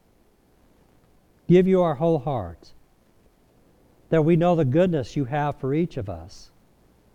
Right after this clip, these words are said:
For we ask it in Jesus' name, amen. Please be seated.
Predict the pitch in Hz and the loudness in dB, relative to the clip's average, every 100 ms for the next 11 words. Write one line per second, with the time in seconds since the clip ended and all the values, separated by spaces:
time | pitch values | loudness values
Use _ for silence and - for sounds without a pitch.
0 | _ _ _ _ - 147 147 160 170 - | _ _ _ _ -4 -2 0 2 0 -2
1 | 147 139 120 165 165 123 - 104 98 95 | -4 -2 0 0 -2 -6 -10 -10 -10 -12
2 | 104 _ - 127 143 151 85 - _ _ | -14 _ -12 -8 -6 -8 -12 -18 _ _
3 | _ _ _ _ 160 160 - 143 180 175 | _ _ _ _ -2 0 -4 -8 -6 -8
4 | 76 | -10